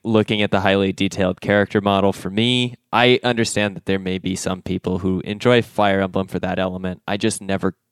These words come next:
like, Fire Emblem is a game that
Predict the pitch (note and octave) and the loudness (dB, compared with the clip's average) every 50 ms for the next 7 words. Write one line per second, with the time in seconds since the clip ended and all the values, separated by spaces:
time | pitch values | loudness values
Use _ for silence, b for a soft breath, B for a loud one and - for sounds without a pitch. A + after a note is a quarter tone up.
0 | _ _ - G#2+ G2+ F#2+ - b b b b b b b _ _ _ _ _ _ | _ _ -4 -2 -2 -2 -4 b b b b b b b _ _ _ _ _ _
1 | _ _ _ _ _ _ _ _ - - B2 B2+ C3 C3+ C3+ B2+ A#2 B2 A#2 A#2 | _ _ _ _ _ _ _ _ 0 4 4 6 6 4 4 4 4 2 2 2
2 | A2 G2 G#2+ F2 G#2 G#2 G#2 G#2 G2+ G2+ G2 F#2+ F#2 - _ _ _ - - _ | 0 -2 -2 -2 0 0 2 2 0 -2 -4 -8 -14 -20 _ _ _ -20 -20 _
3 | _ - G#2+ G#2 G2+ - | _ 2 2 4 2 2